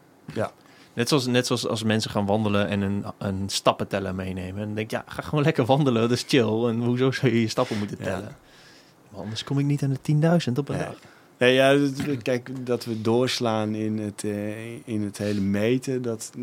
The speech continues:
Speaker 1: ja, tenminste, dat vind ik wel een beetje.
Speaker 2: Hoe maak jij die sche-,
Speaker 1: Ja.
Speaker 2: straks ga je schema's maken.
Speaker 1: Ja.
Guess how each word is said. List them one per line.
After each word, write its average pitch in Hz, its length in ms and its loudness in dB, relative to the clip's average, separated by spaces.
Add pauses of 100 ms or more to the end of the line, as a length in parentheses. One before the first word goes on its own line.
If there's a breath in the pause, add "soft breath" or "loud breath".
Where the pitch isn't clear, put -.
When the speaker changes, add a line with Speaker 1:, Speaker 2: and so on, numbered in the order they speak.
Speaker 1:
ja, 107 140 -8 (160)
tenminste, 110 360 -6
dat 104 180 -6
vind 110 200 -2
ik 107 80 -8
wel 101 200 -4
een 95 100 -4
beetje. 98 420 -8 (380 loud breath)
Speaker 2:
Hoe 147 120 0
maak 160 200 2
jij 151 100 2
die 143 100 2
sche-, 135 240 0
Speaker 1:
Ja. 143 80 -2
Speaker 2:
straks - 300 -4
ga 147 80 2
je 135 80 4
schema's 104 440 -2
maken. 101 280 0
Speaker 1:
Ja. 101 160 -2